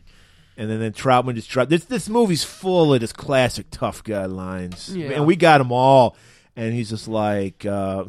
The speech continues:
Speaker 1: <laughs> "If I can find where I'm at right now." "Well, you call hell. He calls home."
Speaker 2: All
Speaker 1: And then
Speaker 2: right.
Speaker 1: drops the mic. He pulled the mic out of nowhere and just dropped it.
Speaker 2: That's the perfect line to lead into a Gear Up montage, though.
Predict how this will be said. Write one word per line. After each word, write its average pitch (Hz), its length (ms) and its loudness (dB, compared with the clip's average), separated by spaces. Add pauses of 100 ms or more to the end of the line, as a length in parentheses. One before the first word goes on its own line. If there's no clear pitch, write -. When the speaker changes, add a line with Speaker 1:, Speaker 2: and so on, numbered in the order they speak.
Speaker 1:
<laughs> - 100 -16
"If - 120 -10
I 160 80 -2
can - 140 -8
find 151 400 -6
where 185 120 -4 (100)
I'm 185 60 -8 (140)
at 180 180 -4
right 160 180 -4
now." 160 100 -4 (440)
"Well, 143 120 6
you 208 140 2
call 202 280 6
hell. 87 560 -2 (540)
He 151 120 -6
calls - 320 -6
home." 76 540 -14 (1080)
Speaker 2:
All 196 180 0
Speaker 1:
And 127 80 2
then 143 60 6
Speaker 2:
right. 156 320 0
Speaker 1:
drops 143 300 4
the 139 140 -4
mic. 123 360 -2
He 165 160 -10
pulled 269 200 -2
the 240 40 0
mic 175 280 2
out 156 160 6
of 143 40 2
nowhere 147 200 2
and 127 80 -2
just - 80 -18
dropped 147 440 0
it. 185 140 -8
Speaker 2:
That's 208 220 4
the 277 100 2
perfect 233 500 -2
line 214 420 -4
to 208 120 -2
lead 196 340 0
into 196 280 0
a 202 40 -2
Gear 185 360 0
Up 269 100 2
montage, 147 680 -4
though. 98 440 -4